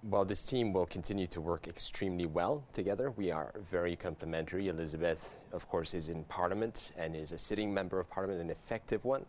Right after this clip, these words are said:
I'm outside of it for now until the next election. Uh, there is a lot of work, as you mentioned, to renew and rebuild this party, rebuild the trust internally, re-engage the membership.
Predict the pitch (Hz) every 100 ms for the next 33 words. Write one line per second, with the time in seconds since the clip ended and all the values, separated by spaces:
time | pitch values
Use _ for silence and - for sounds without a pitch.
0 | - 85 85 80 - 95 87 80 - 78
1 | 80 113 208 85 - 82 78 76 - 80
2 | 78 139 165 - - - 87 85 90 92
3 | 104 151 123 113 113 107 104 95 87 82
4 | 87 87 85 92 80 - 90 82 87 104
5 | 98 101 104 87 - - - 80 80 95
6 | 95 80 92 87 82 - 87 82 92 92
7 | 95 82 95 85 82 - - - - 120
8 | - 110 113 117 90 92 95 95 87 85
9 | 85 - 85 82 87 98 147